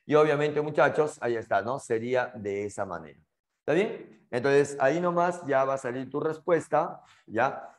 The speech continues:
Y obviamente, muchachos, ya con eso, ah, acá veo también otros problemas parecidos. Ya, en el caso ya de aquí creo que sale la alternativa avión, ¿ya? Por ahí me están diciendo que sale la alternativa avión. Bueno, es cuestión solamente ya de comparar en esa última parte,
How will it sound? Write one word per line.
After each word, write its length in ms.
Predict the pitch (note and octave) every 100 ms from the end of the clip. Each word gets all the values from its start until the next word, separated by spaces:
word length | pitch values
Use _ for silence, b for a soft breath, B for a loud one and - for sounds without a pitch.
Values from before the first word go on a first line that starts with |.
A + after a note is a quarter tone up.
| _ -
Y 100 | F#3
obviamente, 560 | F3+ D#3 C#3 C#3+ C3+
muchachos, 600 | B2 A2 C3 A#2 C3 -
ya 200 | - A#2
con 220 | A#2 C3 C3
eso, 380 | A#2 C3+ B2+ C3
ah, 280 | B2+ G#2 G#2
acá 160 | A#2+
veo 240 | A2+ A#2 A2+
también 240 | A2 A2
otros 200 | A2 A2
problemas 320 | G#2 G#2 G#2+
parecidos. 540 | G#2 F2+ F2 E2 D2+ _ b b b
Ya, 240 | A#2 B2+ A#2+
en 220 | C3+ C#3
el 80 | C3+
caso 520 | E3 D#3+ F#3 E3+ -
ya 220 | C3 C3 D3
de 220 | C#3 C3+
aquí 260 | C#3 E3 D#3
creo 200 | E3 D#3+
que 120 | D3
sale 320 | D3 D3+ D#3
la 80 | C3+
alternativa 540 | A2 G#2+ G#2 C3 C3+
avión, 360 | A2+ B2 G2 E2+ E2+
¿ya? 260 | G#2 A2+
Por 120 | G#2+ G#2+
ahí 100 | A2+
me 60 |
están 160 | A2 A#2
diciendo 280 | A2 A#2+ A2
que 100 | G#2
sale 160 | A2
la 40 | A2+
alternativa 380 | G#2 F2 G#2+
avión. 320 | G2+ G2+ F2+ - _ _ -
Bueno, 240 | D3 C#3
es 80 | C#3
cuestión 260 | D#3 D#3
solamente 420 | D3+ C#3 B2 B2 B2
ya 120 | A#2+
de 100 | A#2+
comparar 420 | A2 G#2 G#2 G#2
en 120 | G2+
esa 160 | F#2+ G2+
última 360 | F#2 F#2 F2
parte, 320 | - D2+ _